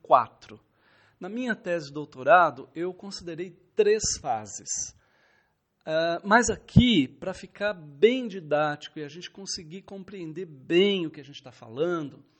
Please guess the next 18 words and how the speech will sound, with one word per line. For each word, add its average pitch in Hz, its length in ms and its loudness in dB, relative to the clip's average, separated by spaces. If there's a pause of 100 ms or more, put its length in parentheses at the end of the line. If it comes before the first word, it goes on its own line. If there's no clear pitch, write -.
(200)
nós 156 140 -12
vamos 208 200 -8
fazer 156 540 -8 (400)
quatro 220 480 4
fases. 107 580 -14 (420)
Serão, 180 720 -8 (360)
provavelmente, 175 1080 0 (260)
a 151 80 -12
gente 151 240 -12
cons-, - 380 -12
vai, 143 240 -6
vai 143 180 -12
fazer 143 640 -10 (300)
um 220 380 -8
episódio 165 640 0
pra 143 140 -16
cada 156 300 -12
fase 117 760 -4